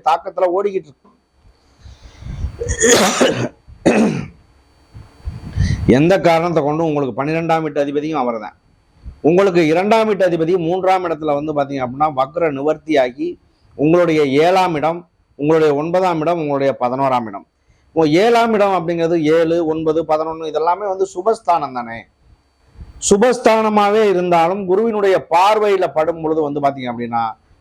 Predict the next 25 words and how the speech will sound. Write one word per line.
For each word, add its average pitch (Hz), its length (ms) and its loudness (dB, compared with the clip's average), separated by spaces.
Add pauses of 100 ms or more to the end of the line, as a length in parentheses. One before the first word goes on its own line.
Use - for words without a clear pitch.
(120)
"குரு 156 340 2
பார்த்தால் 175 800 2
கோடி 160 300 -2
நன்மை" 135 440 -6 (280)
சொல்லக்கூடிய 147 580 0
காலகட்டம் 117 560 -4
அதுதான். 82 280 -16 (1900)
அப்ப 170 220 4
இந்த 190 180 2
குருவானவர் 254 720 2
வந்து 208 400 2
இவ்வளவு 180 240 0
நாள் 202 280 0
வக்ர 196 440 2
நிவர்த்தியாகி 185 640 0
இன்னைக்கு 165 380 -2
வந்து 165 300 2
ஏழாம் 175 340 2
இடத்தை 147 260 -4
வந்து 135 220 -8
பாக்குறதுனால, 127 600 0 (460)
திருமணம் 208 460 2
சார்ந்த 156 380 0
விஷயங்கள் 139 440 -2
கைகூடும். 127 560 -4